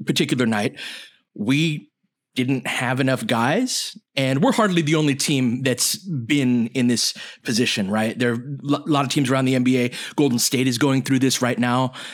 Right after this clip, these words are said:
The Clippers have been in some form of this over the last three years with Kawhi's persistent injuries, and then he comes back and he starts playing well, and, "Oh, the Clippers are winning. Yeah, they've got their guys," right? And so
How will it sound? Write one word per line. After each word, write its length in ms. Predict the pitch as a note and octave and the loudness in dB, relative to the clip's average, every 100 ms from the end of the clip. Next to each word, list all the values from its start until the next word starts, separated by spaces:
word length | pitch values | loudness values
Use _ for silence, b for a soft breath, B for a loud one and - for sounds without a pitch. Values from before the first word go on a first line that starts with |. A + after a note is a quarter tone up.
| B B | B B
The 80 | A2+ | -6
Clippers 400 | - D3+ D#3 D3 | 0 0 2 2
have 140 | C#3 | 0
been 160 | B2+ C#3 | 2 2
in 160 | C3+ B2 | 2 2
some 260 | - C3+ | 2 0
form 300 | C3 C#3+ C#3 | 0 0 2
of 160 | C3+ B2 | 0 2
this 240 | C3 - | 0 2
over 160 | C3+ A#2 | 0 0
the 80 | A2+ | 0
last 320 | A#2 A#2 - | 0 -2 -2
three 160 | B2 | 0
years 400 | A2+ A#2+ B2+ C3+ | 2 2 2 0
with 180 | A2+ G#2+ | -2 -4
Kawhi's 640 | - A2 G#2+ A#2 B2 B2 - B B - | -2 0 2 2 0 -2 -6 B B -4
persistent 420 | B2+ B2 C#3 B2 | 0 0 2 2
injuries, 320 | A#2+ C3 D3 | 2 2 2
and 80 | C#3 | 2
then 200 | C#3 C#3 B B B | 2 -2 B B B
he 140 | D3+ | 0
comes 260 | F3 D#3 A#2 | 2 0 0
back 300 | D#3 A3+ E3 | 0 0 -2
and 80 | |
he 40 | C#3+ | 0
starts 220 | - C#3+ | 0 -2
playing 280 | - D#3 E3 | 0 0 2
well, 140 | G#3 | 0
and, 80 | C4 | 0
"Oh, 180 | C#4+ F#4+ | -2 -4
the 100 | G#3 | -6
Clippers 400 | - F4 F4+ C#4+ | -4 0 2 2
are 120 | D4+ | 0
winning. 440 | A#3+ D4+ D4+ G3+ E3 | 2 2 2 2 2
Yeah, 160 | C#4+ | 0
they've 140 | A3+ G#3 | 2 0
got 160 | C4+ | 0
their 80 | A#3+ | 0
guys," 440 | A3 B3+ G#3 A#2+ | 0 0 0 -2
right? 280 | - D3+ - B B B B | 0 0 -2 B B B B
And 240 | E3 D3+ | 0 2
so 380 | - E3+ D3+ | 2 2 2